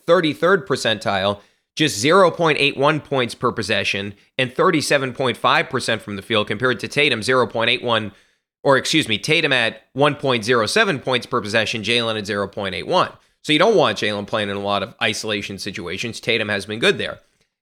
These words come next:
Then if you look at Tatum's post numbers, sixty-six possessions, the sixteenth most in the N B A. This is something we wanted to see. Seventy-nine points. So that's what? One point two zero points per possession that's in the eighty-fourth percentile,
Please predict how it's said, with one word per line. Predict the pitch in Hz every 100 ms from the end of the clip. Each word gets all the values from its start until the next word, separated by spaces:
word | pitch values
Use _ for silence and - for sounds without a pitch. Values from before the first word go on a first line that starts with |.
| -
Then | 160 214
if | -
you | 170
look | 160 147
at | 131 - _ _
Tatum's | - 170 147 131 113
post | - - 202 233 127
numbers, | 107 85 78 - _ _ _ -
sixty-six | - 202 202 202 - 190 -
possessions, | 170 127 147 151 170 165
the | 123
sixteenth | 110 147 - 156 139 -
most | 135 131
in | 123
the | 120
N | 113
B | 113
A. | 117
This | 117
is | 120
something | 127 120 110
we | 110
wanted | 101 107 107
to | -
see. | 95 101 107 135 _ _ _ _ _ -
Seventy-nine | - 170 165 190 190 151 147 139
points. | - 135 - -
So | - - 123
that's | 117 113 -
what? | 101 113 - _ _ -
One | 147 170
point | - 165 -
two | - 147
zero | 123 143 123
points | - 139 135
per | - 135
possession | 107 104 123 127 143 143 135 _ -
that's | 131 131
in | 139
the | 135 131
eighty-fourth | 147 156 160 147 131
percentile, | 131 127 113 117 107 101 101